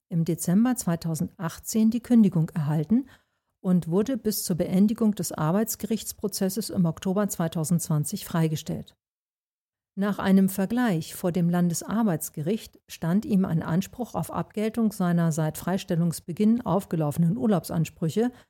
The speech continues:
für die Jahre zweitausendachtzehn, zweitausendneunzehn und zweitausendzwanzig zu. Das Finanzgericht Münster stellt klar, dass es sich bei dieser Abgeltungszahlung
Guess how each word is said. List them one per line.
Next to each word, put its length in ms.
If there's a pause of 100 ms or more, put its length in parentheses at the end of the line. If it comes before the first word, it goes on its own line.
(320)
für 100
die 120
Jahre 400
zweitausendachtzehn, 1080
zweitausendneunzehn 1200
und 340
zweitausendzwanzig 1120
zu. 240 (1300)
Das 220
Finanzgericht 680
Münster 400
stellt 340
klar, 540
dass 220
es 100
sich 240
bei 160
dieser 440
Abgeltungszahlung 1080